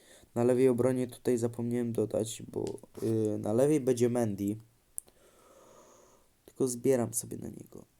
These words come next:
Y, ten na razie mamy, tego pana. I tak to wygląda. Em, Mendy teraz około trzydzieści koła kosztuje.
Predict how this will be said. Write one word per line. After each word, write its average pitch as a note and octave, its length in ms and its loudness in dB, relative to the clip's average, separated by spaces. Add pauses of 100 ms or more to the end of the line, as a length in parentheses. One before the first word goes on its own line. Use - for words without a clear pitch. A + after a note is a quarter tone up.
Y, - 60 -10 (1400)
ten A2 220 -2
na F2+ 100 -6
razie - 240 -12
mamy, E2+ 200 -10
tego A#2 260 -6
pana. - 200 -10 (1120)
I B2 80 -8
tak C#3 220 0
to C#3+ 120 2
wygląda. A#2 520 0 (540)
Em, A#2 600 0 (1000)
Mendy C3+ 320 -2
teraz A#2 320 2
około G#2 180 2
trzydzieści - 380 -4
koła G2+ 300 6
kosztuje. F#2+ 460 -6